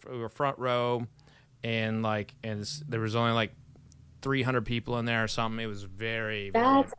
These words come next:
Speaker 1: was
Speaker 2: awesome.
Speaker 1: amazing.
Speaker 2: Oh, that's awesome.
Speaker 1: And
Speaker 2: Yeah.
Speaker 1: be-,
Speaker 2: I,
Speaker 1: gr-
Speaker 2: I like, I like things like that, like, small, intimate. I mean, we got to see Alice Cooper in a really, really, um, small theater, and I was with my dad and my mom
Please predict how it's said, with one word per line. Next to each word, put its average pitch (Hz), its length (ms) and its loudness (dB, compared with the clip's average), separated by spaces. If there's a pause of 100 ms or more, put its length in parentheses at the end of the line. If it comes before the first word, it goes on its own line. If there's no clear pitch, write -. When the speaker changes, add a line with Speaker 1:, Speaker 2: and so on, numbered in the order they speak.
Speaker 1:
was 240 260 0
Speaker 2:
awesome. 196 80 -6 (100)
Speaker 1:
amazing. 196 500 -2 (480)
Speaker 2:
Oh, 214 240 6
that's 220 280 2
awesome. - 580 -4 (120)
Speaker 1:
And 117 240 2
Speaker 2:
Yeah. 196 260 4 (280)
Speaker 1:
be-, 226 140 8
Speaker 2:
I, 240 100 6
Speaker 1:
gr- 147 120 4
Speaker 2:
I 233 60 8
like, 220 280 6
I 208 140 0
like 202 100 2 (300)
things 175 220 2
like 165 200 -2
that, 165 140 -4
like, 165 140 0
small, 170 380 0
intimate. 170 340 -2
I - 60 -2
mean, 190 120 10
we 226 100 10
got 220 180 6
to - 40 -6
see 190 180 4
Alice 175 320 2
Cooper 180 420 2 (480)
in 185 100 6
a 175 60 10
really, 175 340 8
really, 170 440 4
um, 165 200 2
small 175 320 4
theater, 180 360 4
and 170 140 0
I 175 40 -2
was 175 160 0
with 175 80 0
my 175 180 2
dad 180 240 0
and 175 80 4
my 165 80 4
mom 175 540 4